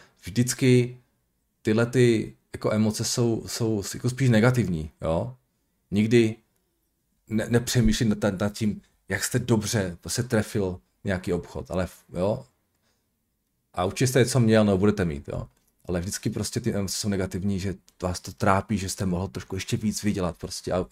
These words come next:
vy jste to neudělal, vy jste špatně prodal nějakou akci, měli špatně nakoupit. Nikdo neví, kde bude akcie za týden, za dva týdny, za měsíc. Nikdo, ani vy to nevíte, ani já, tak proč se tím trápit, jo? Důležitý je long term, jo? A tyhle ty výkyvy, to se prostě, to se prostě hod bude stávat, jo?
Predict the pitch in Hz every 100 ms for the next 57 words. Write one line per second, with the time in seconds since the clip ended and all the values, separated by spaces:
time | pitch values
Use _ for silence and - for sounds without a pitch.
0 | - 92 - 98 90 - - _ - 107
1 | 101 98 101 92 90 - - 98 117 -
2 | 98 95 90 92 92 92 90 - 92 -
3 | 92 92 90 95 95 87 - - - 110
4 | 170 175 165 127 127 127 113 110 113 107
5 | 101 - 98 - 113 101 101 90 - _
6 | 95 101 101 101 92 90 95 92 95 95
7 | 90 90 101 98 87 76 95 113 90 92
8 | 95 107 117 117 113 107 107 101 98 _
9 | 120 127 127 123 107 101 - _ _ 95
10 | 123 _ - - _ 110 123 147 131 127
11 | 123 82 73 _ _ 90 95 107 _ -
12 | - _ _ 92 90 90 - - 95 90
13 | 104 110 104 113 110 107 107 - - 90
14 | 104 90 87 - 87 - 95 87 85 90
15 | - 85 76 65 - -